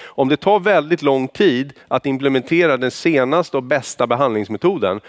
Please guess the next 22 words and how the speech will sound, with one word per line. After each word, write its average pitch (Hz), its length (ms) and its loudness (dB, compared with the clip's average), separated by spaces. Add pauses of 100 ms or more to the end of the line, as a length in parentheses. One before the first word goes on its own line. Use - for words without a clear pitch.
(160)
då 110 80 -4
är - 20 0
det 139 60 0
patienterna 147 760 -2
som 110 120 -8
förlorar 127 340 0
på - 160 -4
det 101 180 -2
och - 220 -2
ytterst 131 320 0
samhället 147 500 0
som 120 140 -6
betalar 113 300 -2
kostnaderna 139 600 -2
över 107 200 2
att 110 160 -4
vi 117 40 -4
inte 101 180 -4
har - 40 -4
tillräckligt 104 340 -6
bra 104 120 -2
sjukvård. 113 540 -2